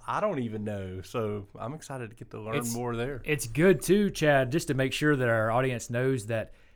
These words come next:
Speaker 2: when you said Paul is a, a successful executioner,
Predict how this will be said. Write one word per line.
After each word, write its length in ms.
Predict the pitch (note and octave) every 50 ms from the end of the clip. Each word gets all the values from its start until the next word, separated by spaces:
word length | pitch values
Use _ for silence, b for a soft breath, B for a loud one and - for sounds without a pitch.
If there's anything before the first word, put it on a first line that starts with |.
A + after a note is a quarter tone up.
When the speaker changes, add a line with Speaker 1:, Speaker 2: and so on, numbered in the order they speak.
| _ - - - - - -
Speaker 2:
when 160 | - B2 C3 B2
you 120 | C3 D3+
said 240 | C#3+ - E3 C3 -
Paul 220 | C#3+ C3+ C3+ C3+
is 120 | C3 - B2+
a, 140 | A2+ - - - -
a 80 | - C3+
successful 680 | C3 - F3 - - - E3+ D#3 D3 - - C#3 -
executioner, 880 | D3 D3 - - D3 - - - F3+ D#3+ - - A#2 G2+ F#2+ F#2 F#2